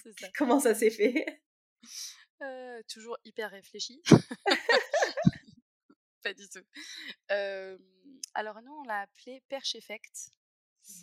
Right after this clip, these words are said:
Speaker 1: et
Speaker 2: Ouais.
Speaker 1: c'était très dur de choisir le nom d'ailleurs, hem, parce que en fait, l'idée c'est, on a une petite, la petite maison, mais j'ai toujours, heu,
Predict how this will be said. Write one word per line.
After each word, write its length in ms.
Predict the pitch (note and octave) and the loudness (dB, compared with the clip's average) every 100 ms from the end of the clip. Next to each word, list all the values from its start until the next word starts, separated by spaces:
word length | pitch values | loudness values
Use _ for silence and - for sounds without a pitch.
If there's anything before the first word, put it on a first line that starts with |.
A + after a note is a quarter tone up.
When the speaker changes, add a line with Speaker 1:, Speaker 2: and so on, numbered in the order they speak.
| F3 E3 E3 | -20 -20 -12
Speaker 1:
et 40 | |
Speaker 2:
Ouais. 20 | |
Speaker 1:
c'était 300 | G3+ - A#3 - | -12 -12 -16 -12
très 300 | - C#4+ C#4+ | -10 -10 -14
dur 260 | - C#4+ C4+ | -14 -16 -16
de 100 | G#3 | -12
choisir 460 | - A3+ G#3+ G#3+ | -10 -10 -12 -14
le 160 | G#3 G3+ | -14 -18
nom 180 | G3+ A#3+ | -20 -20
d'ailleurs, 480 | B3 F#3 G3 - _ _ _ _ _ _ | -16 -16 -18 -20 _ _ _ _ _ _
hem, 360 | G#3 G3+ G3+ G3 G3 G3 G3 G#3+ C4 _ _ _ | -18 -18 -18 -20 _ _ _ _ _ _ _ _
parce 280 | A#3 - - | -12 -8 -10
que 260 | - A#3 A3 | -10 -16 -16
en 60 | G3+ | -16
fait, 380 | - B3+ - A#3 G3 _ _ _ _ | -14 -12 -10 -12 -14 _ _ _ _
l'idée 460 | G3+ G3 G#3 B3 A#3+ | -20 -20 -18 -12 -10
c'est, 460 | - G#3 F#3+ F3+ - | -8 -8 -10 -14 -20
on 140 | G3+ | -18
a 80 | A3 | -18
une 120 | G#3 | -20
petite, 280 | _ G#3 - | _ -20 -12
la 120 | G#3 | -10
petite 260 | - - - | -10 -12 -14
maison, 320 | G#3 G3+ C4+ _ _ _ - | -20 -20 -20 _ _ _ -18
mais 120 | G#3+ | -10
j'ai 140 | G#3 G3+ | -10 -8
toujours, 640 | - B3 A#3+ C4 C4 G#3 | -12 -10 -14 -12 -12 -10
heu, 540 | G3 F#3 F#3 - - | -10 -10 -12 -16 -20